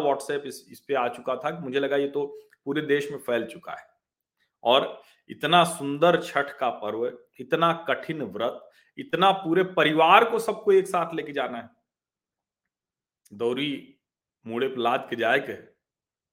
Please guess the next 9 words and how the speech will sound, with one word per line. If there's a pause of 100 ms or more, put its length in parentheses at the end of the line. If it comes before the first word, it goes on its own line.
(260)
सब
बहुत,
मतलब (240)
जिसको
कहते
हैं
ना
कि, (240)
और